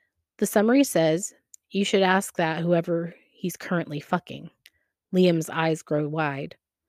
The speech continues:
"No, his tone is unbelieving, just like Louis' would have been if you had told him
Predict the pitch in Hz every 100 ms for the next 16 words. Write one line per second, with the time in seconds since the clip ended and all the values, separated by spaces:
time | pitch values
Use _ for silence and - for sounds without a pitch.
0 | _ _ 165 208 214 131 165 - - 170
1 | - 220 214 175 170 170 160 170 185 151
2 | 147 165 - 170 160 175 202 180 - 180
3 | 190 - 143 151 160 160 156 151 - 175
4 | 170 160